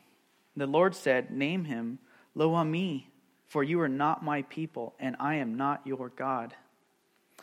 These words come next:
So months, possibly years pass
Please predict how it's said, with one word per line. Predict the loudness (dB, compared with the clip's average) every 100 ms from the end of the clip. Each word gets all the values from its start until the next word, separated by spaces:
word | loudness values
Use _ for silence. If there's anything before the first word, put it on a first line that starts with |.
| -20 -20 0
So | 6 8
months, | 10 8 4 4
possibly | 10 10 8 4
years | 6 8 8 8 6
pass | 6 10 12 10 4 -6 -8